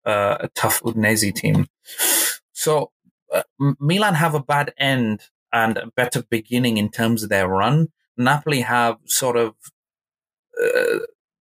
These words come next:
the, the, the opposite. They have, like, a difficult next three, four games, but then their end is better as well.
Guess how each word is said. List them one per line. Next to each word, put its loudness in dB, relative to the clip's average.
the, 2
the, 0
the -2
opposite. 0
They 0
have, -4
like, 0
a -4
difficult -2
next -2
three, 0
four -2
games, 0
but -10
then -2
their 0
end 0
is -4
better -2
as 0
well. 0